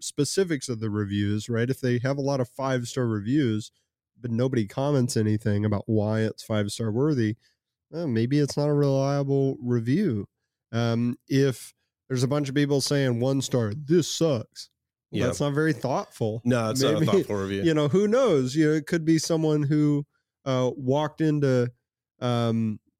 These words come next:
Speaker 1: Del Frisco's Steakhouse and was mad that the prices were too high, and they said, "One star."
Speaker 2: Right.
Speaker 1: Well,
Speaker 2: Right.
Speaker 1: po-, you know.
Speaker 2: Right.
Speaker 1: Well, then you don't deserve to get to review. I don't know why you were upset. Maybe you had the wrong expectation. So I only read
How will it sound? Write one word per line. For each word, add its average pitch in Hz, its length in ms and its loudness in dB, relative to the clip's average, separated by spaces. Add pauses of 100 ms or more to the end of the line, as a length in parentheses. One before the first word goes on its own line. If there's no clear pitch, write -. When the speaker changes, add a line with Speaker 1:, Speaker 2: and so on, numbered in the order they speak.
Speaker 1:
Del 131 200 0
Frisco's 143 640 0
Steakhouse 139 560 -2
and 135 120 0
was 117 140 0
mad 127 300 0
that 117 120 -8
the 131 60 -14
prices 170 440 -4
were 120 100 -2
too 110 200 0
high, 107 120 0
and 101 100 -4
they 104 40 -2
said, - 180 -12
"One 98 200 -8
star." - 320 -14 (260)
Speaker 2:
Right. 82 180 -10 (160)
Speaker 1:
Well, 160 220 -2
Speaker 2:
Right. - 100 -12
Speaker 1:
po-, - 260 -4
you 147 200 2
know. 131 320 0
Speaker 2:
Right. 82 260 -6 (180)
Speaker 1:
Well, 160 160 0
then 165 240 2
you 202 140 4
don't 139 200 2
deserve 143 340 0
to 147 80 0
get 156 160 0
to 175 100 -6
review. 196 340 2
I 123 100 0
don't 160 140 0
know 190 140 4
why 254 200 2
you 180 160 2
were 113 120 2
upset. - 540 -2
Maybe 131 180 2
you 151 60 4
had 143 100 0
the 139 60 2
wrong 135 200 2
expectation. 117 720 -4
So 123 140 0 (300)
I 220 160 0
only 196 260 4
read 143 460 4